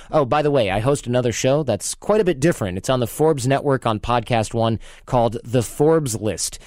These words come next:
I interview Forbes editors and other talented folks about the list that Forbes keeps from everything from billionaires to the fastest growing companies in tech. You can find the Forbes List anywhere you listen to podcasts.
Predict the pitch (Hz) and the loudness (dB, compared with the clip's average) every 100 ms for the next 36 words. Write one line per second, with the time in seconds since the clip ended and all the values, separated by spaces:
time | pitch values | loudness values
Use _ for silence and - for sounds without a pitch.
0 | - - 123 131 131 123 110 135 139 123 | -20 -4 0 2 2 0 0 2 2 2
1 | 135 131 131 127 113 113 113 131 120 110 | 2 2 2 2 2 0 0 0 2 0
2 | 92 120 135 - 120 104 101 107 139 - | -2 0 0 0 0 0 -2 0 0 -2
3 | - 101 117 110 92 - - 135 - - | -4 -4 -2 -2 -4 -10 -2 -2 -2 -10
4 | 104 107 98 151 170 127 110 104 101 170 | -10 -8 -4 -2 0 0 0 -2 2 2
5 | 151 143 147 - 107 - 127 123 117 - | 4 2 2 -2 -4 0 0 0 -4 -2
6 | 113 101 120 113 107 90 87 131 127 - | -2 0 -2 0 -2 -4 -2 -2 -2 -4
7 | - - - 117 117 135 135 127 127 131 | -20 -20 -8 -4 -2 0 0 0 0 0
8 | 110 127 - - 135 151 131 113 107 - | 0 -2 -2 -4 0 2 2 2 0 -2
9 | 101 - 95 90 95 90 - | -4 -2 -4 -2 -4 -4 -8